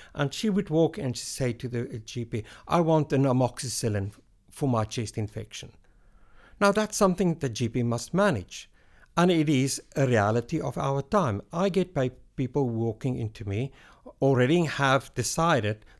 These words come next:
"This is the treatment I want." So they walk into me and say, "Listen, I want P R P. Don't, I don't want to hear about finasteride. I don't want, I'm not interested in transplant, anything. I just want perm-, P R P." It is still my responsibility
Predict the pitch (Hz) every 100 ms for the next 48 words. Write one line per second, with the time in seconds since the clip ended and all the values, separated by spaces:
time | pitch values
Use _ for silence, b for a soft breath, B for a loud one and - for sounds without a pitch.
0 | - 165 147 147 147 - 131 - 123 -
1 | 127 175 160 90 - b b b - -
2 | 180 190 208 254 254 - 131 120 135 127
3 | 143 139 160 190 156 151 - 156 127 120
4 | 117 104 185 240 - 196 226 247 240 240
5 | 196 180 180 - 165 156 - 160 151 156
6 | 185 214 190 165 170 190 190 175 - 143
7 | 147 - - 117 110 98 - - - 156
8 | 156 - 143 139 127 139 165 170 165 123
9 | 117 - 110 104 - - B B B -
10 | 139 120 113 - 95 - b b b b
11 | b b b 208 208 196 - 233 214 196
12 | 185 175 - 156 147 123 113 101 95 -
13 | 123